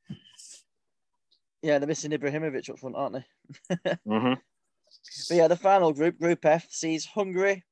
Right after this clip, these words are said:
Speaker 1: um, lose three nil to Portugal, and France scrape a one nil victory against Germany. Now, I felt Hungary were a little bit unfortunate against Portugal. I thought they, they had the right game plan, they played well, they were unlucky not to go ahead, really. It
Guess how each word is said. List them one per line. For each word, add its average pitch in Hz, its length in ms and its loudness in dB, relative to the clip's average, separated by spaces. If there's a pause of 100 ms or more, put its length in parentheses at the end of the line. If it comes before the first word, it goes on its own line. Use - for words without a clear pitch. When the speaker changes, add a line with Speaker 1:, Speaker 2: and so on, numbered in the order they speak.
(120)
Speaker 1:
um, 160 500 4 (140)
lose 160 480 -2 (180)
three 170 140 -4
nil 165 160 0
to 165 80 -8
Portugal, 165 720 2 (140)
and 151 180 -2
France - 1040 -4
scrape - 400 -4
a 165 60 -2
one 156 160 0
nil 151 280 0
victory 160 300 -4
against 147 280 -10
Germany. 170 400 -2 (480)
Now, 170 120 4
I 247 80 6
felt 220 340 4
Hungary 175 280 -2
were 165 80 2
a 160 60 4
little 165 200 4
bit 156 120 4
unfortunate 156 520 -2
against 135 260 -14
Portugal. 143 500 -2
I 160 40 0
thought 165 260 0
they, 151 120 -2 (260)
they 170 100 4
had 160 120 2
the 170 100 0
right 165 200 4
game 160 240 0
plan, 160 200 -2
they 151 80 -6
played 165 340 0
well, 151 140 2
they 151 220 -2
were 147 220 -4
unlucky 175 360 -6
not 156 280 -2
to 151 240 -4 (360)
go 151 160 2
ahead, 156 260 -2
really. 143 300 -4 (160)
It - 80 -12